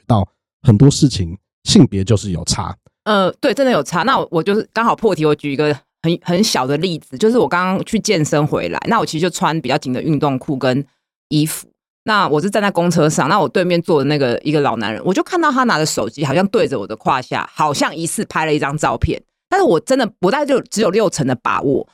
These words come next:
Speaker 2: 那那一秒，就是其实我想了很多，就第一个，我要这样去质疑别人嘛，那我也不可能跟他说“你手机交出来”。然后再来就是我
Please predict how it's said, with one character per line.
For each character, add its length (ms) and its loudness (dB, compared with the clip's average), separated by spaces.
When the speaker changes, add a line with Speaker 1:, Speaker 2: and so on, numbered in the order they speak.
Speaker 2:
那 160 0
那 100 2
一 140 2
秒， 280 2
就 140 0
是 220 0
其 180 -2
实 60 4
我 100 4
想 220 -2
了 80 -2
很 160 -4
多， 260 0
就 140 0
第 180 -4
一 60 -2
个， 200 -2
我 140 2
要 100 2
这 80 -2
样 100 2
去 100 4
质 220 -2
疑 80 -2
别 200 0
人 160 2
嘛， 320 2
那 100 2
我 100 2
也 60 0
不 80 -4
可 80 0
能 140 2
跟 100 0
他 100 2
说 140 2
“你 20 2
手 140 -4
机 80 -2
交 160 -2
出 220 -4
来”。 180 -2
然 100 2
后 60 -4
再 120 2
来 60 -2
就 120 0
是 80 0
我 120 2